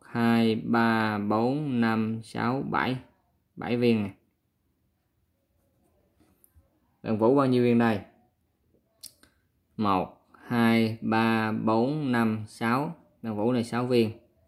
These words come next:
Và bây giờ người ta yêu cầu gì? Khoanh vào tên bạn có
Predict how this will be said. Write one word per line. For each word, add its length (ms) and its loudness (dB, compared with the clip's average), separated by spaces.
Và 180 0
bây 160 4
giờ 200 6
người 180 4
ta 120 2
yêu 240 4
cầu 200 6
gì? 360 4
Khoanh 400 4
vào 260 4
tên 280 6
bạn 340 2
có 260 0